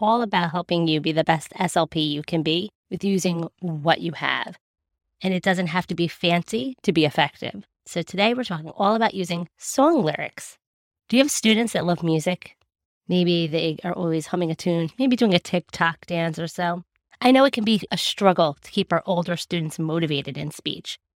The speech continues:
So that's why I like to use song lyrics. And I'm gonna show you how in this episode. So we know our students are challenging.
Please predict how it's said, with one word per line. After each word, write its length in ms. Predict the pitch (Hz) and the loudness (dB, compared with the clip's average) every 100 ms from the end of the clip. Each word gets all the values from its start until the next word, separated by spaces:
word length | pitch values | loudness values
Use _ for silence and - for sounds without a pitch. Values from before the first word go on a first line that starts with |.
| _ | _
So 100 | - | 2
that's 160 | 233 254 | 2 4
why 240 | 233 220 - | 2 2 -2
I 120 | - | 0
like 160 | 277 277 | 2 2
to 100 | - | 0
use 220 | 190 185 | -4 -2
song 300 | - 226 240 | 0 2 2
lyrics. 440 | 180 - - - - _ _ _ | 0 -4 -12 -20 -20 _ _ _
And 80 | 190 | 0
I'm 80 | 185 | 2
gonna 100 | 185 | 2
show 140 | - | 2
you 120 | 175 160 | 2 4
how 220 | 156 143 | 4 4
in 140 | 156 | 0
this 160 | 147 - | 0 -2
episode. 480 | - - - - _ _ _ _ _ - | -8 -10 -12 -14 _ _ _ _ _ -16
So 380 | - 220 190 - | 0 2 2 -4
we 180 | 220 277 | 0 4
know 140 | 294 294 | 6 4
our 100 | 285 | 2
students 280 | - 233 | 2 0
are 60 | 196 | 0
challenging. 640 | - 147 - 165 - 175 | 2 0 0 -8 -8 -12